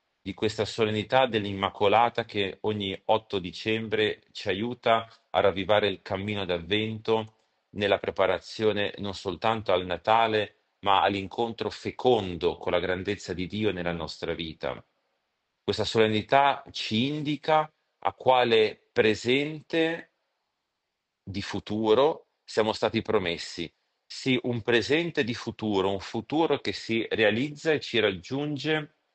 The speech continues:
in questo presente abitato da Dio e fecondato dalla sua presenza attraverso lo Spirito Santo. Maria è dichiarata trasformata dalla grazia ancor prima del suo sì,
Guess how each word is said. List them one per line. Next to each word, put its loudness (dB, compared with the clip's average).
in -6
questo 0
presente 2
abitato 0
da 2
Dio -2
e -2
fecondato 0
dalla 0
sua -6
presenza -4
attraverso 0
lo -2
Spirito -6
Santo. -4
Maria 4
è 0
dichiarata 2
trasformata 0
dalla 2
grazia 2
ancor 0
prima -2
del 0
suo -6
sì, -8